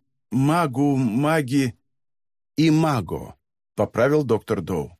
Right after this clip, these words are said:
«Все верно. Сперва гусеница, потом куколка,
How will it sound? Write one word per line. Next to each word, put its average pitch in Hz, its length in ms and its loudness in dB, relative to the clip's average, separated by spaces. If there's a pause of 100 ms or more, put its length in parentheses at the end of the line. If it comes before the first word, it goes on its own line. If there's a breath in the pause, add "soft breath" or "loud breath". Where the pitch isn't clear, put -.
(680)
«Все - 340 -2
верно. 110 580 0 (520)
Сперва 147 460 0
гусеница, 117 840 -2 (280)
потом 180 340 0
куколка, 131 720 0